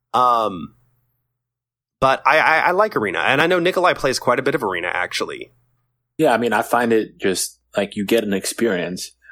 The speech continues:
Speaker 2: where, where, like, you know, I suck at it completely, but at the same time, I'm stuck at, you know, rank twenty for the majority of my time. Like, if I'm lucky, one day I'll get to fifteen, and I'll just lose all the games, go back to twenty, and that's how it happens. But I still enjoy that
Speaker 1: Yeah, they do
Speaker 2: process.
Speaker 1: more.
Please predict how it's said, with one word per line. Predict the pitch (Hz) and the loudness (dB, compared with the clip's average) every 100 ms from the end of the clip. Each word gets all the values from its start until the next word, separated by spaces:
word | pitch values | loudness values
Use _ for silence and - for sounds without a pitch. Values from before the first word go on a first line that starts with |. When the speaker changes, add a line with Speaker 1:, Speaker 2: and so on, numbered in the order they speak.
| - | -6
Speaker 2:
where, | 104 95 | -2 -2
where, | 90 95 95 | 0 0 2
like, | 90 90 - _ | 0 -4 -14 _
you | 123 | -4
know, | 107 90 | -2 0
I | 95 104 | 0 -2
suck | - 110 - | 0 0 0
at | 78 | -4
it | 90 | -6
completely, | - - 110 104 80 | -8 -4 -2 -2 -6
but | 90 92 - - - - - | -6 -6 -6 -14 -20 -14 -8
at | 95 | -6
the | |
same | 101 113 110 | -2 -2 -2
time, | 123 104 95 _ _ _ _ | 0 0 -4 _ _ _ _
I'm | - 117 | -4 -2
stuck | - 117 117 | 0 0 0
at, | 107 | -2
you | 110 | -2
know, | 107 95 92 | -4 -4 -2
rank | 110 101 | -2 -2
twenty | - 127 104 90 | -4 -2 -2 -4
for | - 98 90 - _ - | -2 -2 -2 -10 _ -14
the | 104 | -8
majority | 98 98 101 107 98 | -2 0 2 2 2
of | 92 | 0
my | 90 | -4
time. | - 117 90 | -2 -2 -2
Like, | 85 - - | -4 -6 -12
if | - 95 | -6 -2
I'm | 107 | 0
lucky, | 101 107 - 98 | 0 -2 -2 -4
one | 98 98 | -2 0
day | 98 | 0
I'll | 95 | 0
get | 92 92 | 0 -4
to | 87 | -4
fifteen, | - 95 - 95 98 98 - - - | -6 -6 -6 -6 -6 -10 -14 -12 -4
and | 98 | -2
I'll | 90 87 | 0 0
just | 92 - | -2 -2
lose | 98 87 | -2 0
all | 85 | -2
the | 85 | -2
games, | 87 85 80 | -6 -6 -6
go | - | -6
back | 82 82 | -4 -6
to | - | -6
twenty, | 113 90 78 | -6 -6 -6
and | 87 | -8
that's | 85 | -8
how | - 92 | -4 -4
it | 98 | -2
happens. | 127 85 85 | -2 -4 -10
But | - - | -10 -6
I | 98 | -6
still | - 110 | -2 -2
enjoy | 98 92 90 | -2 0 0
that | 87 | 0
Speaker 1:
Yeah, | 127 | 0
they | 107 | -2
do | - | -2
Speaker 2:
process. | 85 117 | -4 -4
Speaker 1:
more. | 110 | -8